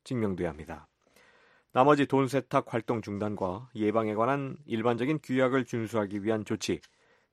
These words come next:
유엔 안보리 결의 준수 검증을 위한 조치, 불법 억류 해외 국민들에 대한 해명과 송환 조치, 그리고 인도적 지원 분배와 감독에 관한 국제적 규약 인정과 준수 조건에서 진전을 보여야 합니다.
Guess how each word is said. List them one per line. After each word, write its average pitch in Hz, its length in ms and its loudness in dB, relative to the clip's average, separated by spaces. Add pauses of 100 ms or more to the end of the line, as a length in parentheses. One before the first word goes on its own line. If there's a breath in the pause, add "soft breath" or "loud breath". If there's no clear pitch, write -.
유엔 113 220 4
안보리 117 320 2
결의 135 400 2 (140)
준수 120 420 -2
검증을 95 560 -2
위한 117 320 -2
조치, 107 400 -4 (560)
불법 139 340 4
억류 135 400 2
해외 143 280 2
국민들에 117 480 0
대한 120 340 -2 (200)
해명과 135 480 0
송환 117 420 -6
조치, 104 440 -4 (520 soft breath)
그리고 131 340 2 (100)
인도적 131 440 0
지원 131 300 2
분배와 113 500 4 (220)
감독에 110 500 0
관한 120 340 0 (460)
국제적 120 440 2
규약 127 320 4
인정과 113 640 2 (280)
준수 165 420 2
조건에서 117 680 2 (180)
진전을 127 520 0
보여야 95 240 0
합니다. 80 400 -12